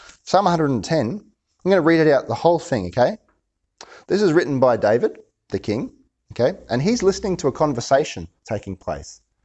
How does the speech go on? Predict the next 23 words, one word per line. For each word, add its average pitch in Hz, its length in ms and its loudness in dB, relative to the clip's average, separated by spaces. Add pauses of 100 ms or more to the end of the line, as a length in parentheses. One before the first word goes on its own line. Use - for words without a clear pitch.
(140)
between 98 540 -4 (380)
the 101 120 4
Lord 123 360 4 (1040)
and 117 460 -2 (200)
his 117 280 -2
Lord, 90 300 -4 (480)
okay? 113 300 0 (1700)
"The 123 120 4
Lord 180 300 6
said - 220 2
to 170 120 2
my 139 220 4
Lord, 113 400 2 (640)
'Sit - 240 0
in 240 100 6
the 220 80 4
place 180 320 0
of 135 100 0
honor 139 320 2
at 113 160 0
my 123 180 2
right 107 280 2
hand 95 480 -6